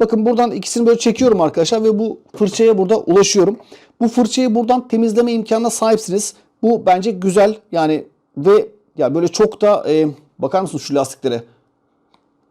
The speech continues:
Şu lastikler arkadaşlar çok iyi bir şekilde bunun yerlerin fırçalanmasını sağlayacak. Hemen bakın bunu buradan şu an görebiliyor musunuz bilmiyorum ama bu şekilde bunu abi koyuyorum. Bakın bu şekilde kapatıyorum bunu.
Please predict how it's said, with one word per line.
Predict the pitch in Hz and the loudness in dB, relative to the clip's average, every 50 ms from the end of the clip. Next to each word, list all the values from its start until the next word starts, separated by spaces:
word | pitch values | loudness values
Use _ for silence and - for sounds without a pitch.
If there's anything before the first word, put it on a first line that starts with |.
| _ _ _ _ _ _ _ _ _ _ _ _ _ _ | _ _ _ _ _ _ _ _ _ _ _ _ _ _
Şu | - - - 156 | -14 -4 0 2
lastikler | 170 170 165 - 185 - - 214 | 2 2 2 -2 -6 -4 0 2
arkadaşlar | 190 175 151 - 156 147 147 - - 196 190 | 2 2 2 2 0 0 0 0 -2 -2 -2
çok | - - 202 - - | -4 -6 -8 -8 -6
iyi | 165 175 190 | -4 -4 -4
bir | 175 | -2
şekilde | - 170 147 160 175 185 160 | -4 -4 -4 -2 -2 -2 -2
bunun | 156 170 185 196 185 - | -2 -2 -4 -4 -6 -6
yerlerin | 139 123 147 143 151 156 160 180 196 | -2 0 2 2 2 2 2 0 -2
fırçalanmasını | 190 - 165 - - 170 165 160 160 156 - 175 170 | -2 -6 -6 -2 0 0 0 0 0 -2 -4 -4 -4
sağlayacak. | - - 135 127 123 117 - 202 202 - | -2 0 0 0 0 -2 -2 -2 -2 -2
Hemen | 185 196 196 196 196 | -2 -2 -2 0 -2
bakın | 190 175 190 175 175 | -2 -2 -4 -4 -4
bunu | 190 190 185 185 | -4 -2 -2 -2
buradan | 190 170 185 180 - - _ _ _ _ _ _ _ _ - | -2 0 -2 -2 -2 -8 _ _ _ _ _ _ _ _ -20
şu | - - 156 | -10 -6 -4
an | 147 151 | -2 0
görebiliyor | 143 156 156 160 165 190 175 139 | 0 0 0 2 0 0 -2 -4
musunuz | - 131 127 | -4 -4 -2
bilmiyorum | 131 143 135 127 147 160 | 0 0 0 2 0 0
ama | 139 139 147 - _ _ _ _ - - _ _ _ _ _ _ _ _ _ _ _ - _ _ _ _ _ _ - | 0 -2 -4 -10 _ _ _ _ -20 -20 _ _ _ _ _ _ _ _ _ _ _ -20 _ _ _ _ _ _ -8
bu | 180 170 | -6 -4
şekilde | - 175 156 147 143 139 143 | -2 -2 0 0 0 0 0
bunu | 143 143 - - - | -2 -2 -4 -8 -12
abi | - - 147 135 131 | -4 -4 -4 -4 -2
koyuyorum. | - - 185 185 156 131 131 - - 294 - _ _ _ _ _ _ _ - - - _ _ _ _ _ - - - - - - - - - - 151 - - - - | -2 0 2 2 2 2 0 -2 -6 -12 -14 _ _ _ _ _ _ _ -20 -20 -20 _ _ _ _ _ -20 -20 -20 -20 -18 -18 -18 -12 -10 -6 -6 -6 -6 -6 -6
Bakın | 165 135 - 151 170 | -6 -4 -4 -4 -4
bu | 185 | -2
şekilde | - - 165 147 131 131 | -2 0 0 -2 -2 -2
kapatıyorum | - 170 - 185 175 - 190 190 185 185 175 | -2 -2 -2 -2 -2 -2 -2 -2 -2 -2 -4
bunu. | 185 190 202 190 - | -4 -4 -4 -6 -8